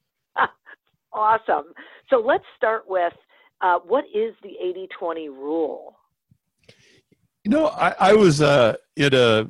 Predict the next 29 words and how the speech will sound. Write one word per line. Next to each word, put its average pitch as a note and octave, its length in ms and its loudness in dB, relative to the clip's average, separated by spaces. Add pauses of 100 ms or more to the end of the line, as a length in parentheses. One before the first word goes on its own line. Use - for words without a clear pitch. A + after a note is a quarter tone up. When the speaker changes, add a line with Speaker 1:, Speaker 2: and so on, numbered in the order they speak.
(120)
Speaker 2:
client C3+ 480 0
meeting B2 340 -2
the A#2+ 140 0
other A2+ 200 2
day, G#2+ 560 0
and A2 160 -4
the A2 60 -6
guy A#2+ 160 2
says A#2+ 380 -4
to - 120 -12
me, G#2 240 -6
he B2 120 -6
goes, A#2+ 320 -2
"You C3 100 -2
know, A#2+ 80 -4
don't D#3+ 340 -2
tell D#3+ 280 0
'em C#3+ 100 0
it's B2 220 -2
eighty B2+ 260 -2
twenty B2+ 400 -2
because G#2+ 400 -2
they'll A2 180 0
think C#3 380 -4
they A2+ 180 0
know A2 300 2
what G#2+ 240 2
it F#2+ 100 -2
is." G2+ 520 -4